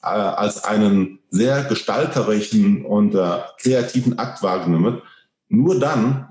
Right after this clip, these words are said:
äh, können Sie wirkliche Innovation machen in Software.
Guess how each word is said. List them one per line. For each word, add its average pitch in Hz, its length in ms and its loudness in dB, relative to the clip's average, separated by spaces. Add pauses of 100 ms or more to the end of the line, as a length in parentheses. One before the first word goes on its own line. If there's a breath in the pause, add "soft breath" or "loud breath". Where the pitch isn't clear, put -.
äh, 110 340 -2 (120)
können 131 240 2
Sie 101 220 -2
wirkliche 120 480 -2
Innovation 117 580 0
machen 80 300 -2
in 73 140 -6
Software. - 480 -10